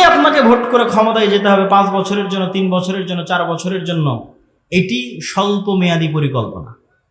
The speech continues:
আপনি দীর্ঘমেয়াদে পরিকল্পনা করেন, পঞ্চাশ বছর পর, একশো বছর পর আপনি বাংলাদেশের মাটিতে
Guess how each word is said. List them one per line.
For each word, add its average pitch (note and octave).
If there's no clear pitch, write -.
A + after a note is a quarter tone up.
আপনি A3
দীর্ঘমেয়াদে C#4
পরিকল্পনা A#3
করেন, C3
পঞ্চাশ A3+
বছর G#3
পর, E3+
একশো F#3+
বছর G3
পর F3+
আপনি E3
বাংলাদেশের D#3+
মাটিতে D3+